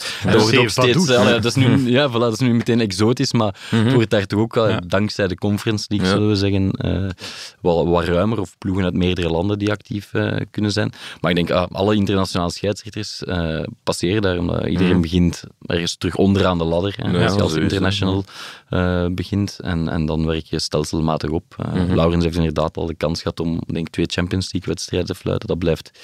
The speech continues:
Speaker 3: Mhm.
Speaker 2: iedereen, iedereen bij. Ehm, maar ja, ik, eh, ik denk, eh, als ik naar mezelf kijk, ik heb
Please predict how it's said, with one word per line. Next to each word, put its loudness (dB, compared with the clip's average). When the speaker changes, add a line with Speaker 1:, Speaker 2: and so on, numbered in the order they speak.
Speaker 3:
Mhm. 0
Speaker 2:
iedereen, 4
iedereen 0
bij. 0
Ehm, -2
maar -6
ja, -8
ik, -10
eh, 0
ik -8
denk, -2
eh, -8
als -8
ik -4
naar 4
mezelf 2
kijk, 2
ik -6
heb -14